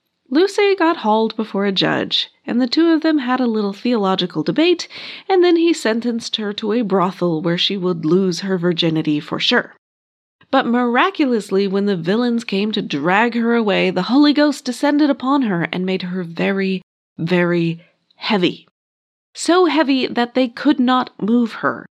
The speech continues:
Even with multiple men, ropes, enchanters, and oxen, she, quote,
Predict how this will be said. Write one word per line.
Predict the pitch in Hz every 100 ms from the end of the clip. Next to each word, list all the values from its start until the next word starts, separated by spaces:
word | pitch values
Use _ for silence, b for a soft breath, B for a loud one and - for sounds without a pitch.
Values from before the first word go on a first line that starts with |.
| _ _ _ -
Even | 285 330 294
with | 285
multiple | 226 226 277 - 269 269
men, | 240 240 240 240 -
ropes, | 175 196 214 - -
enchanters, | 233 - 330 339 294 277 -
and | 208 208 - -
oxen, | 226 - - 185 185 214 - _ _
she, | - 302 294 277
quote, | - 311 330 320